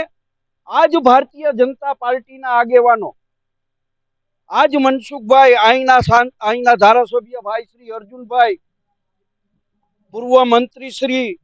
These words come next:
આજ લોકો બચાવવા માટે જાય છે. પોરબંદરની જનતાના આંખે પાટા બાંધવાનું કામ મનસુખભાઈ માંડવિયાએ નિવેદન દ્વારા કર્યું છે.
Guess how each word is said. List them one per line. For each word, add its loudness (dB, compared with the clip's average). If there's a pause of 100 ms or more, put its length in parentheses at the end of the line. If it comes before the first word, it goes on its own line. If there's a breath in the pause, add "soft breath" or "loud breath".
(500)
આજ -2
લોકો -2
બચાવવા 2
માટે -4
જાય -4
છે. -20 (1300)
પોરબંદરની 0
જનતાના 0
આંખે 0
પાટા -6
બાંધવાનું -4
કામ -6 (180)
મનસુખભાઈ -18
માંડવિયાએ -10
નિવેદન -12
દ્વારા -6
કર્યું -18
છે. -18